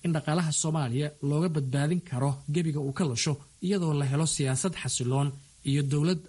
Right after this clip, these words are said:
waxtar leh oo shaqo abuur u samaysa dhalinyarada, islamarkaana horumarisa barnaamijyada lagula dagaalamayo saboolnimada.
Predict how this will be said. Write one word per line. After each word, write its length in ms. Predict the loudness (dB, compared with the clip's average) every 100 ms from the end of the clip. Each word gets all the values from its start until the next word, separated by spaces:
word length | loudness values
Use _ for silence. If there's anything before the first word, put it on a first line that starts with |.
| -8
waxtar 400 | -8 -6 -2 0
leh 140 | 0 -4 -10 -4
oo 160 | 0
shaqo 300 | 0 0 -4
abuur 280 | -4 0 0
u 40 | 0
samaysa 440 | -2 -2 0 0 -2 -8 -20 -12 -2
dhalinyarada, 500 | 0 2 2 2 0
islamarkaana 640 | -2 0 0 0 2 2 0 -2
horumarisa 540 | -2 -2 0 -2 0 -2 -4 -14 -4
barnaamijyada 600 | 0 2 2 2 2 2
lagula 260 | 0 0 0
dagaalamayo 500 | 0 2 2 2 0
saboolnimada. 540 | 0 0 2 0